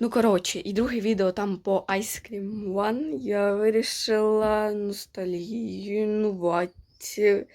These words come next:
Ну, згадати, коротше, е, як в чотири роки ми всі фанатували цієї бешеної ігри. Да, і я вообще, я колись, да, я дивилась проходження, но я не шарю. Вообще, я якось там намагалася пройти,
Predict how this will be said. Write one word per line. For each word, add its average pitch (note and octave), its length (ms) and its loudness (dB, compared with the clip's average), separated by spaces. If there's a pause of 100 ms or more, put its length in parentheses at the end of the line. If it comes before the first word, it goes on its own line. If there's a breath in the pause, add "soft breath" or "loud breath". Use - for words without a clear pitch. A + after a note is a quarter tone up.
(420 loud breath)
Ну, F#3 120 -4
згадати, E3+ 420 -6
коротше, E3 400 -8 (480 loud breath)
е, E3+ 240 -2
як F3 180 0
в - 40 -12
чотири F3+ 300 -2
роки F3 500 2
ми F3 300 2
всі E3+ 240 -6
фанатували F3 880 0
цієї F3+ 440 -2
бешеної F3 640 0
ігри. A3+ 480 2 (640 loud breath)
Да, E3 440 -4 (220)
і E3 200 -10
я D#3 120 -6
вообще, - 520 -6
я E2+ 220 -2
колись, F3+ 280 -2
да, F3+ 60 4
я F3+ 120 6
дивилась F3 280 -4
проходження, A3 560 -6
но D#3+ 100 -6
я E3+ 120 -2 (480)
не F#3+ 120 -10
шарю. D#3 580 -8 (500 loud breath)
Вообще, - 280 -18
я D#3 240 -8
якось F#3+ 280 -4
там F#3 160 -2
намагалася G#3 540 -2
пройти, D#4+ 420 -4